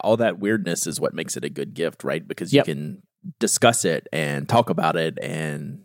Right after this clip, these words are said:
Speaker 1: you know, say, "What is going on here?" Like, it's
Speaker 2: I
Speaker 1: a
Speaker 2: also
Speaker 1: good story
Speaker 2: think
Speaker 1: pen.
Speaker 2: the weird look of it means it's a pen that not a lot of people would buy for themselves, but I
Speaker 1: Mm-hmm.
Speaker 2: genuinely feel that if you own one, you get it, like, you understand it, but you've kind of gotta see it and play with it to,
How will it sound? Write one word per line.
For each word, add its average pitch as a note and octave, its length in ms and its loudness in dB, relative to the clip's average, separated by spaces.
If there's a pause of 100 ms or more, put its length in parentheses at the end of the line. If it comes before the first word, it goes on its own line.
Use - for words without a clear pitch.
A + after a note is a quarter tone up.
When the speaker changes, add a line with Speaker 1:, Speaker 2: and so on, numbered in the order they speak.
Speaker 1:
you F3 120 -4
know, - 300 -10
say, E3+ 240 -8
"What F3+ 260 2
is F3 120 0
going E3 260 -4
on G#3 180 4
here?" E3+ 280 -4
Like, - 180 -10
it's - 80 0
Speaker 2:
I F#3 40 4
Speaker 1:
a - 40 4
Speaker 2:
also G#3 120 4
Speaker 1:
good F3+ 100 4
story D#3+ 280 4
Speaker 2:
think - 60 -14
Speaker 1:
pen. C#2 280 -4 (160)
Speaker 2:
the C#3+ 220 6
weird D3 500 2
look C3 280 0
of A#2+ 140 0
it G#2 180 2
means A#2 340 2
it's - 200 -4
a G#2+ 60 2
pen A#2+ 320 2
that A2 200 2
not A2+ 180 2
a - 40 0
lot A2+ 220 4
of A2+ 120 -8
people A2 360 0
would G#2+ 200 0
buy G#2+ 280 2
for E3 160 -2
themselves, F#3+ 720 0
but A#2 220 2
I A#2+ 80 2
Speaker 1:
Mm-hmm. A2+ 60 0
Speaker 2:
genuinely B2+ 520 2
feel B2 320 4
that A2 180 2
if A#2 200 -8
you A#2+ 160 4
own A#2+ 280 4
one, G2+ 260 -2
you A2 120 -6
get G2+ 320 4
it, - 160 -4
like, - 180 -4
you A2 80 4
understand G#2 600 2
it, - 160 -4
but - 80 -4
you've - 160 -2
kind A2+ 200 2
of A2 100 -2
gotta G#2 240 6
see G#2+ 300 2
it - 60 -2
and A#2 100 -8
play G#2 200 0
with G#2 180 2
it - 160 -4
to, - 120 -18